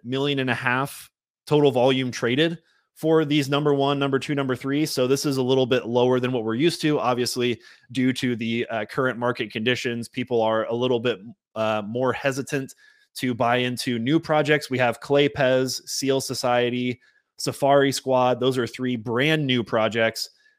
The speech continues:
And then these snowmobiles are part of the Smooth Yeti Mountain Club, but the snowmobiles were a newer addition, a newer, uh, part of the project.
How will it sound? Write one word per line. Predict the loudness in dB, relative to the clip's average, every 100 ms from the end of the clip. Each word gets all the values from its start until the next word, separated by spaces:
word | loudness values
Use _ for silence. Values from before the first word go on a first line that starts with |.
| -8
And | -4
then | -4
these | -4 -4
snowmobiles | 0 0 0 0 0 2 0
are | 0
part | 2 2
of | 2 0
the | -6
Smooth | -8 -6 -4
Yeti | -2 -2 -2
Mountain | -2 -4
Club, | -4 -4 -2
but | -6 -8
the | -10
snowmobiles | -8 -6 -4 -2 -2 -2
were | -2 -2
a |
newer | -4 -4 -4 -4 -6
addition, | -8 -8 -8 -10 -12 _ _ -12
a | -6
newer, | -2 2 2 0 _ _ -6
uh, | -6
part | 0 0 0
of |
the | -2
project. | 0 2 2 -2 -4